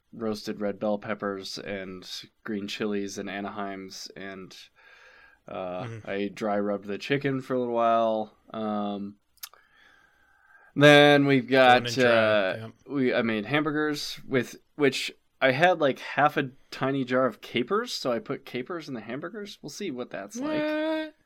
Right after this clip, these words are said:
Speaker 2: Hey, um,
Speaker 1: Little, little salty nuggets. I don't know. It seems like not
Speaker 2: I don't
Speaker 1: a
Speaker 2: know.
Speaker 1: terrible idea.
Speaker 2: It'd be good in, like, a tuna melt, so I
Speaker 1: Yeah.
Speaker 2: could see it being good in a, you know, a beef melt as well. Why not?
Speaker 1: Mm-hmm. A beef melt. <laughs>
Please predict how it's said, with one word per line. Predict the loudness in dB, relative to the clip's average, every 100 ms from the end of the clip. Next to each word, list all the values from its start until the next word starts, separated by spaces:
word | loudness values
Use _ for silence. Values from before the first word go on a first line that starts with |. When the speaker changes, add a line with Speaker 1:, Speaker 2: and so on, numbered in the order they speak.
| _ _ _ _ -20 -20 -10
Speaker 2:
Hey, | -4 -2 -2 -6 _ -4
um, | 2 2 2 4
Speaker 1:
Little, | 4 4 0
little | 0 0
salty | 0 0 2 2 0
nuggets. | 2 0 0 -4 -6 -4
I | -2
don't | 0
know. | -2 -2 -4 -8
It | -12 -8
seems | -6 -4 -4
like | -6 -8 -20 -8
not | -2
Speaker 2:
I | 0
don't | 2
Speaker 1:
a |
Speaker 2:
know. | 4
Speaker 1:
terrible | 4 2 2
idea. | 0 -2 -4 -6 -8 -12 _ _ _ _ _ _ _ -20 -10
Speaker 2:
It'd | -4
be | 0
good | 2 2
in, | 2
like, | -2
a | -4
tuna | -8 -6 -2 0 -2 -6 -12
melt, | -8 -8 -8 -10
so | 0
I | 6
Speaker 1:
Yeah. | 6
Speaker 2:
could | 4
see | 0
it | -6
being | -10 -10
good | -8 -8
in | -8
a, | -10 -12 -16 _ _ _ _ _ _
you | -14 -10
know, | -8 -8
a | -10 -20 _ -12
beef | -6 -6 -6
melt | -8 -8
as | -10 -10
well. | -6 -6 -4
Why | -2
not? | 0
Speaker 1:
Mm-hmm. | 0 -2 -6
A | -8
beef | -4 -4 -4
melt. | -8 -8 -10 -12
<laughs> | -16